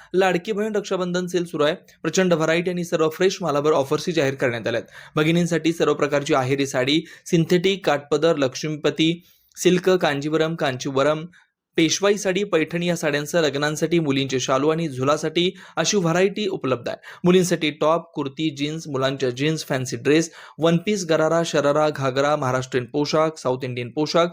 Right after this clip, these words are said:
पटियाला ड्रेस, सिगार ड्रेस, ब्रँडेड वर्क, चुडीज व्हरायटी उपलब्ध आहेत. रवींद्र, रामराज,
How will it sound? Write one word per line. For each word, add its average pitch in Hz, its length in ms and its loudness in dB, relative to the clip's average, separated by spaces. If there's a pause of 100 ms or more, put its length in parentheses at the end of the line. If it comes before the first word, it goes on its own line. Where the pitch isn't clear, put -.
(320)
पटियाला 208 380 4
ड्रेस, 208 340 4
सिगार 170 280 2
ड्रेस, 165 300 -2
ब्रँडेड 147 420 0
वर्क, 151 380 0 (880)
चुडीज 170 320 4
व्हरायटी 156 400 0
उपलब्ध 135 360 -4
आहेत. - 440 -12
रवींद्र, 185 520 4 (460)
रामराज, 151 540 0